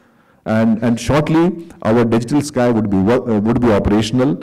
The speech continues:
and simultaneously, we'll also be working on the rules and regulations to ensure that all the drones which we are u-, uh, which, which we are using conform to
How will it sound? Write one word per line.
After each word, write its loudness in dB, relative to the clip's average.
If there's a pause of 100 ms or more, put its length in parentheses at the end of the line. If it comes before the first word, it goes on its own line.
(180)
and 0
simultaneously, 0
we'll 2
also 2
be 2
working 2
on 0
the 2
rules 2
and 2
regulations 0 (560)
to 2
ensure 2
that 0 (1500)
all 4
the 4
drones 2
which -2
we 2
are 4
u-, 0
uh, 2
which, -2
which 0
we 2
are 4
using 2
conform 2
to 0